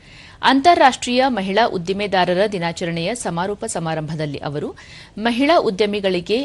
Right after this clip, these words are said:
ಅಥವಾ ಸ್ವಂತ ಉದ್ಯಮ ಆರಂಭಿಸಲು ಬಯಸುವ ಮಹಿಳೆಯರಿಗೆ ಸರ್ಕಾರವು ಶೇಕಡ ಮೂರರ ವಾರ್ಷಿಕ ಬಡ್ಡಿ ದರದಲ್ಲಿ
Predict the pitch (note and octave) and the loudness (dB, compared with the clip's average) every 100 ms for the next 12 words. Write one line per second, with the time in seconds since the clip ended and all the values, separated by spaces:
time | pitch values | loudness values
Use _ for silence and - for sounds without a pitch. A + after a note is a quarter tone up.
0 | - - - D#3+ G3 - - G#3+ A#3+ C#4 | -4 -6 -4 -2 -2 -4 -4 -2 -2 -2
1 | A3 F3 F#3+ G#3 - F3 F3 E3+ - F#3 | -4 -4 -2 0 0 0 -2 -6 -6 -6
2 | A#3+ F3+ E3 E3+ F3 G#3 G#3 F3 D#3+ D#3 | -4 -2 -2 -4 -4 -4 -4 -4 -2 -2
3 | C#3+ G3+ F4+ - - - B3+ A#3+ D4+ D4 | -4 -6 -8 -14 -14 -2 0 2 2 2
4 | C4+ D#4 F#4+ - G3 F#3+ F#3+ F#3+ F#3 G#3 | 0 -4 -4 0 0 2 0 0 -2 -2
5 | C4+ A#3 C#4 B3+ F#3+ G3 - B3+ C4 F3+ | 0 2 2 2 2 2 -2 -4 -4 -4
6 | E3 E3+ E3 D#3 D#3+ A#3+ | -4 -2 -2 -2 -4 -6